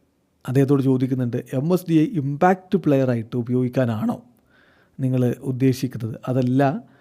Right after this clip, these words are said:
ഫീൽഡിൽ അദ്ദേഹത്തിൻ്റെ പ്രസൻസ് more valuable ആണോ?" എന്നാണ് ചോദ്യം. അതിനുള്ള അദ്ദേഹത്തിൻ്റെ മറുപടി, "സർ, already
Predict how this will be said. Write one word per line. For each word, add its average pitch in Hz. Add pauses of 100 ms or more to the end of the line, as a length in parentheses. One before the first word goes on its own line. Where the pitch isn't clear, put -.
(280)
ഫീൽഡിൽ 196
അദ്ദേഹത്തിൻ്റെ 147
പ്രസൻസ് 131
more 135
valuable 127
ആണോ?" 123
എന്നാണ് 120
ചോദ്യം. 123 (840)
അതിനുള്ള 135
അദ്ദേഹത്തിൻ്റെ 127
മറുപടി, 117 (180)
"സർ, 139 (840)
already 175